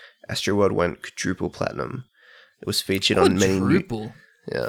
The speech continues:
Speaker 2: Fucking
Speaker 1: It
Speaker 2: hell.
Speaker 1: was featured on many news outlets' best of the year lists. Australian radio station Triple J called its lead single, Sicko Mode, the, quote,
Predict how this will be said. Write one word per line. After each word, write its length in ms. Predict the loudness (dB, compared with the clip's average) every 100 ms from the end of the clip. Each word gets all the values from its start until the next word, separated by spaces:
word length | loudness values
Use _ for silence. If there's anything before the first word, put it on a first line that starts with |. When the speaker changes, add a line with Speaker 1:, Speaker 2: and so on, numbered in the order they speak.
| -8
Speaker 2:
Fucking 260 | -14 -16
Speaker 1:
It 40 | -12
Speaker 2:
hell. 100 | -6
Speaker 1:
was 160 | -4
featured 480 | 2 2 4 2 2 0
on 160 | 2
many 220 | 4 4 4
news 280 | 4 4
outlets' 400 | 4 4 2 -2 -6
best 380 | _ -2 0
of 120 | -2 -2
the 100 | -4
year 240 | -2 0
lists. 560 | 2 2 -2 -8 -10 -10 _ -20 -20 -20 _
Australian 560 | -4 2 6 6 6
radio 320 | 2 2 2 2
station 420 | 0 -2 0 -4
Triple 300 | -4 -4 -4
J 320 | -2 0 0
called 300 | 0 -2 -2
its 200 | -2 -4
lead 260 | -4 -4 -6
single, 460 | -4 -4 -2 -6 -6
Sicko 460 | -6 -4 -2 -2
Mode, 380 | 0 -2 -2 -6 -8
the, 260 | -8 -8 -12
quote, 380 | -2 -2 -2